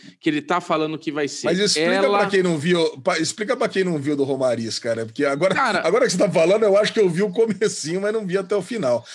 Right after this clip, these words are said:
Speaker 2: Eu acho que o
Speaker 1: o que ele
Speaker 2: lance é o
Speaker 1: fala
Speaker 2: seguinte, né? Os Guardiões do Tempo, eles
Speaker 1: É.
Speaker 2: desapareceram, né? E quem tá mandando no rolê é a juíza com o Kang, né? É
Speaker 1: Então,
Speaker 2: alguma
Speaker 1: mais
Speaker 2: coisa
Speaker 1: ou
Speaker 2: assim,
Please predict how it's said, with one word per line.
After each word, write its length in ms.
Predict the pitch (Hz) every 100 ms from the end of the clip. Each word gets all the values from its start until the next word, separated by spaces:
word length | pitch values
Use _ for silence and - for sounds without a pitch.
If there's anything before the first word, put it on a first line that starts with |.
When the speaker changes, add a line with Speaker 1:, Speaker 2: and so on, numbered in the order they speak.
| -
Speaker 2:
Eu 80 | 151
acho 140 | 185
que 60 | 254
o 20 |
Speaker 1:
o 40 | 220
que 40 |
ele 80 | 214
Speaker 2:
lance 160 | 196
é 40 | 247
o 40 |
Speaker 1:
fala 240 | 233 202 139
Speaker 2:
seguinte, 280 | 170 147
né? 160 | 165 175 - -
Os 200 | 170 175
Guardiões 640 | 151 214 180 170 208 208
do 140 | 156 135
Tempo, 580 | 147 165 170 117 107
eles 300 | 104 135 151
Speaker 1:
É. 40 | 131
Speaker 2:
desapareceram, 960 | 160 185 113 202 202 - 175 175 123
né? 220 | 135 139
E 60 | 139
quem 200 | 156 190
tá 140 | 208
mandando 440 | 208 180 151 160 160
no 100 | 151
rolê 500 | 139 139 131 165 254 - - _
é 140 | 160
a 100 | 208
juíza 500 | 190 190 170 214 240
com 240 | - 196 220
o 80 | 190
Kang, 420 | - 170 139 98 104
né? 200 | 147 143 -
É 60 |
Speaker 1:
Então, 120 | - 202
Speaker 2:
alguma 180 | 156
Speaker 1:
mais 220 | 170 254 -
Speaker 2:
coisa 40 |
Speaker 1:
ou 40 |
Speaker 2:
assim, 120 | -